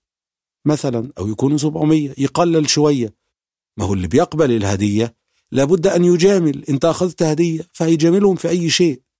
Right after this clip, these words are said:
وجهة نظر هؤلاء، لكننا طبعا ننزه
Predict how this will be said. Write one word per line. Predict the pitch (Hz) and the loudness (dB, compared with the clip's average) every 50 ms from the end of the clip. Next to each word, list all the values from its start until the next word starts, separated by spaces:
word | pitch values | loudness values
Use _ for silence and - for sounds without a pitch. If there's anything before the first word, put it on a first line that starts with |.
| _ _ _ _ _ _ _ _ _ _ _ _ _ _ _ - | _ _ _ _ _ _ _ _ _ _ _ _ _ _ _ 0
وجهة | 147 220 190 196 180 170 - - 170 | 0 2 2 2 2 0 0 0 0
نظر | 196 202 220 220 185 | 0 2 2 2 2
هؤلاء، | 170 190 202 208 208 208 220 220 180 - - _ _ _ _ _ _ _ _ _ _ _ _ - | 2 0 0 2 2 2 4 2 2 0 -4 _ _ _ _ _ _ _ _ _ _ _ _ -2
لكننا | 117 127 131 127 - 117 104 113 127 135 131 113 | 0 0 0 0 0 0 0 0 2 0 0 0
طبعا | - 143 147 151 160 151 | 0 -2 -2 0 0 0
ننزه | 135 131 139 180 208 190 147 123 104 101 | 2 2 2 2 0 0 0 -2 -4 -6